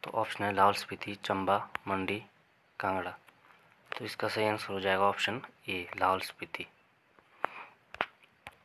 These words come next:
तो next है, कालाटोप वन्यजीव अभयारण्य कहाँ है?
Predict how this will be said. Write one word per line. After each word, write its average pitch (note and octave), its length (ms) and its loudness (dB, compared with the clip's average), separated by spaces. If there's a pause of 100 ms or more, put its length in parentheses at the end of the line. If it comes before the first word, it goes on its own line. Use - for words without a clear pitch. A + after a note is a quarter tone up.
(1160)
तो A#2 120 -4
next A2 380 0
है, G#2 140 2 (1900)
कालाटोप G#2+ 460 4
वन्यजीव G#2 500 2
अभयारण्य F#2+ 400 4
कहाँ G2+ 240 4
है? F2+ 200 -6